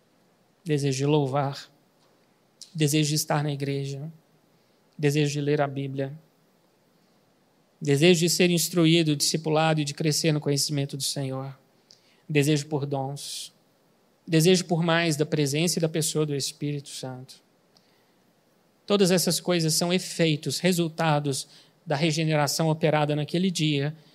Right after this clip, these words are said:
em que você se ajoelhou diante de Deus, arrependeu dos seus pecados e confessou Jesus como seu único e suficiente Salvador, crendo de todo o coração. Ali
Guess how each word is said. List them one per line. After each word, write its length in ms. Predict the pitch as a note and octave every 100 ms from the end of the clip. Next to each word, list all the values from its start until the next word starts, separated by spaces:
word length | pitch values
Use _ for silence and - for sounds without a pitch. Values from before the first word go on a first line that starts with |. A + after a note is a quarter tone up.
| _ _
em 100 | D#3+
que 100 | D3
você 220 | D3+ C#3+ D3
se 120 | D3+
ajoelhou 400 | C#3 D3 D3 D#3
diante 340 | D#3 D3+ D#3
de 100 | D3
Deus, 600 | D#3+ C#3 B2+ B2+ - - _ _ _ _ _ _ _
arrependeu 540 | D3+ E3 D#3+ D3+ D3 E3
dos 160 | E3
seus 240 | D#3+ D#3 D#3+
pecados 800 | F3+ - C#3+ C#3 C3 B2+ - _ _ _ _ _ _ -
e 100 | D#3+
confessou 500 | E3+ D#3+ D#3+ E3+ D#3+
Jesus 680 | E3 E3 C#3+ C#3 C3+ - - _ _
como 180 | - D3+
seu 240 | - D#3+
único 300 | D3 D3+ D3
e 40 | C#3+
suficiente 600 | D#3+ D3+ D3 D#3 D3+ C#3
Salvador, 600 | - C#3 C#3 C3+ C#3 -
crendo 420 | - D3+ D3 D3+
de 140 | D3+ E3
todo 260 | D#3 D3
o 40 | C#3+
coração. 540 | C#3+ C3+ C3+ D3 C#3
Ali 520 | D#3+ F3+ D#3 D#3+ F3